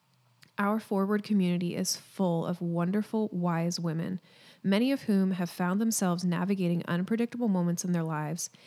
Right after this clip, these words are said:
and who can testify to God's goodness in all of it, even the unexpected bits. No, especially in the unexpected bits. We are here for you.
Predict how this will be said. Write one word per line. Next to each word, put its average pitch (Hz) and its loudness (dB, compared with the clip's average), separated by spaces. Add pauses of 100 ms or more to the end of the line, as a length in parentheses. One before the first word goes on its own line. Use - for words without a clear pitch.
(180)
and 185 2
who 190 2
can 196 -2
testify - -4 (180)
to - -4
God's 175 -2
goodness 190 0
in 180 0 (180)
all 180 6
of 165 -2
it, - -6 (300)
even 214 2
the 196 2
unexpected 165 -4
bits. - -10 (300)
No, - -2 (180)
especially - -6 (200)
in 185 2
the 160 2
unexpected - -10
bits. - -12 (480)
We 196 0
are 214 -2
here 170 -4
for - -6
you. 170 -4